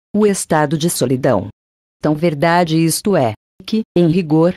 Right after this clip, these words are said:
podemos conceber uma vida intelectual fundada num trabalho de duas horas por dia,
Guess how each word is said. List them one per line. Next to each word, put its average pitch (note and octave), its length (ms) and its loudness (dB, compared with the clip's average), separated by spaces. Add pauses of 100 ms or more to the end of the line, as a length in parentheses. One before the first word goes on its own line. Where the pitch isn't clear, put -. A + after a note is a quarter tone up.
(140)
podemos F#3+ 480 2
conceber E3+ 560 0
uma D3+ 160 2
vida D#3+ 320 0
intelectual D#3+ 800 2
fundada D3+ 500 0
num D3 200 2
trabalho D#3+ 480 0
de D3+ 120 -2
duas F3+ 360 0
horas C#3 320 0
por D#3 180 -4
dia, D3 400 0